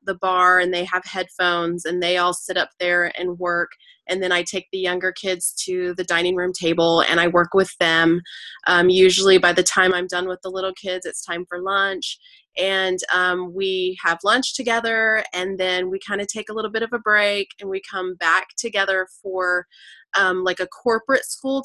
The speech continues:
time, which is mostly our history and geography and things like that. Sometimes some art, and sometimes some projects I've pulled off of Pinterest because I'm kind of spontaneous. I'm not a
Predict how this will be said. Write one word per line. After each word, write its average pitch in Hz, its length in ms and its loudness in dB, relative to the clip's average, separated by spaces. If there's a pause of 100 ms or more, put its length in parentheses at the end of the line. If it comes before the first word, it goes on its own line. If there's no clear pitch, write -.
time, 247 340 4
which 220 160 -2
is 190 120 -8
mostly 190 360 -2
our 165 240 0
history 226 640 8
and 202 140 6
geography 180 960 4
and 180 140 -2
things 170 260 -10
like 160 220 -10
that. 104 220 -2
Sometimes 190 480 -8
some 180 200 -12
art, 165 360 -2 (460)
and 202 120 2
sometimes 285 500 0
some 202 180 -4 (160)
projects 196 500 2
I've 180 180 -6
pulled 190 220 -4
off 180 200 2
of 165 100 -10 (100)
Pinterest 175 500 -4
because 170 440 -4 (320)
I'm 214 120 0
kind 285 320 2
of 311 80 2
spontaneous. 220 920 0
I'm 214 180 -2
not 240 340 6
a 226 100 -2